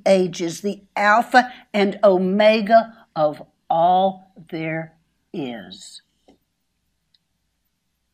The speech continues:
Jesus, then, is the warlord of peace. That doesn't sound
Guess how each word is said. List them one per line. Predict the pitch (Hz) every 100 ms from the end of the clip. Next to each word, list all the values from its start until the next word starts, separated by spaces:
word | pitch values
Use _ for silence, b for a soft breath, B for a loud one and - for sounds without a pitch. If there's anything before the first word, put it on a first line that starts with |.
| _
Jesus, | - - 226 247 - 151 123 -
then, | 160 143 135 170
is | 135 156
the | 135
warlord | 143 156 226 214 170 151 135 120 120 - _ _ _
of | 147 139 -
peace. | - 180 269 - - - _ _ _ _ _ _ _ -
That | 190 - -
doesn't | 196 202 214 214 -
sound | - 208 185 170 156